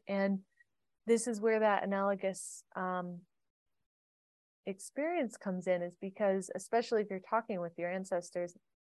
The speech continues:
and it's a modern question you have,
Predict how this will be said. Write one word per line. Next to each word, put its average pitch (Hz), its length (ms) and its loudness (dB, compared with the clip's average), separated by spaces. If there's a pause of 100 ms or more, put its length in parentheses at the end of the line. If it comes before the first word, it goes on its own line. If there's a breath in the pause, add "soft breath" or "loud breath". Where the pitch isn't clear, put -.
and 175 200 -4
it's - 400 -4
a 185 60 -4
modern 180 500 2
question 180 540 -4
you 170 200 -4
have, 160 280 -4